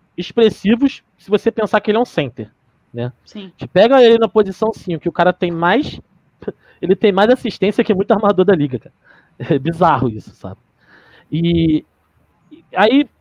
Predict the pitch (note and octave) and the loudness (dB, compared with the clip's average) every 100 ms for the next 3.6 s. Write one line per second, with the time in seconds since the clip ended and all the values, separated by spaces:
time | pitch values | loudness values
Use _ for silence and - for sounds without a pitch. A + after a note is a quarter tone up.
0 | _ _ - B3+ - D4+ F4+ F4 C#4 C4+ | _ _ 0 0 2 0 0 0 0 2
1 | B3+ A3 A3 A3+ G3+ F3+ G3 A3+ E3+ - | 2 4 4 4 4 6 6 4 2 -4
2 | F#3+ G#3+ G3 F3 G3 F#3 - D3+ F3 A3+ | -10 -6 -6 -6 -8 -10 -4 2 2 2
3 | G#3+ A3 G#3+ G3 G3+ | -2 -4 -4 -6 -8